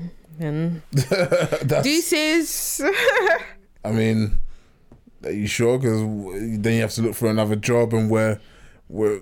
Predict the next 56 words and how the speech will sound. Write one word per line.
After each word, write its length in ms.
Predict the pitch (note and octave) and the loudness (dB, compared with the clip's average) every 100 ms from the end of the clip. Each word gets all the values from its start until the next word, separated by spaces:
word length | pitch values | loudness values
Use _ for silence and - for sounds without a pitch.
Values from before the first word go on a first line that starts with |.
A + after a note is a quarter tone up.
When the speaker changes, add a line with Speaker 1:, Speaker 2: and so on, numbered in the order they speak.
| - | -4
Speaker 2:
we're 200 | B2 A#2 | -2 0
in 60 | A2+ | 2
the 60 | |
middle 340 | A2+ A#2 A2+ A2 | 2 2 2 0
of, 100 | G#2 | 2
well, 280 | G#2+ G2 F#2 | 2 2 0
I 20 | |
don't 80 | G2 | 0
know 60 | |
if 120 | A2 A#2+ | 0 0
we're 80 | G#2+ | 0
in 60 | |
the 60 | F#2+ | 2
middle, 340 | G#2 G#2+ G2+ | 2 2 0
but 200 | F2+ G2 | 0 0
we're 160 | G2 G2+ | 0 0
on 120 | G2 | 0
the 60 | F#2 | -2
cusp 360 | - A2 - | -2 -2 0
of 100 | G#2+ | 0
a 60 | G2+ | 2
recession. 480 | G2+ - A#2 E3 D#3+ | 0 0 0 2 2
Speaker 1:
Of 80 | E3+ | 2
a 20 | |
recession, 520 | D#3+ - F3 - D#3 | 2 0 0 0 0
yeah. 480 | D#3 E3 E3+ E3+ F3 | 2 4 4 2 0
Speaker 2:
So 240 | - G#2 G#2+ | 0 2 2
is 160 | G#2 | 4
it 100 | A2 | 2
really 360 | A2 A2+ A2+ A2 | 2 2 2 2
wise 460 | G#2 A2 A2+ A2 | 4 4 4 2
for 80 | - | 0
you 180 | G#2+ A2 | 2 2
to 220 | G#2 G#2+ | 0 -2
disobey 460 | G2+ G#2+ A2+ G2+ G#2 | 0 0 0 2 2
orders 380 | G#2+ A2 G2 F#2 | 4 4 2 0
and 100 | G2+ | 0
get 120 | G2+ | 2
yourself 420 | G2 F#2+ A2 G2 | 2 0 0 0
fired 280 | - A2 G2+ | 0 0 0
right 220 | F#2 F2 | -2 -2
now? 120 | F2+ F2+ | 0 0
I 180 | F2+ | 0
don't 120 | F#2+ A3 | 2 2
Speaker 1:
I 40 | |
mean, 240 | A#3+ C4 | 2 2
Speaker 2:
think 160 | G3 G3+ | 0 0
Speaker 1:
if, 20 | |
Speaker 2:
so. 60 | F#3+ | 0
Speaker 1:
if 140 | F#3 G3 | 0 0
you've 160 | G3 | -2
got 160 | - D3 | -2 0
enough 260 | E3 E3+ | 0 0
money 320 | D#3 D3+ A3 G3 | 0 0 0 0
to, 220 | - C#3 | -2 -4
to 180 | - | -4